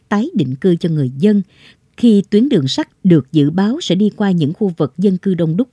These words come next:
nhất nhì thành phố. Ngoài ra còn là sự kết nối, liên thông với các loại hình vận tải khác, có đúng như dự kiến hay chỉ có trên lý thuyết. Đó là chưa kể, các dự án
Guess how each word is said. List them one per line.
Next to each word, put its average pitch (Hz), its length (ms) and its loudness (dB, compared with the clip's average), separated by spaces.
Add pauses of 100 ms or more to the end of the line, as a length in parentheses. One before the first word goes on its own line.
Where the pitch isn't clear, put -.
(120)
nhất 254 240 -2
nhì 160 180 0
thành 117 140 -4
phố. 202 420 -4 (1120)
Ngoài 202 180 2
ra 220 300 0
còn 160 280 -2
là 139 100 0
sự 147 160 -2
kết - 180 -2
nối, 208 480 0
liên 196 200 0
thông 180 300 -4
với 202 120 -2
các - 180 -6
loại 143 140 0
hình 147 140 -2
vận 131 180 -4
tải 131 160 -4
khác, 311 300 -4 (380)
có 233 100 0
đúng 220 360 0
như 220 160 2
dự 139 200 0
kiến 233 260 2 (340)
hay 185 360 0
chỉ 151 100 -2
có 233 140 -2
trên 190 180 -2
lý 208 180 0
thuyết. 330 300 -2 (600)
Đó 190 280 0
là 254 120 -2
chưa 160 180 -2
kể, 143 420 -2 (340)
các 359 160 0
dự 175 140 2
án 214 300 -2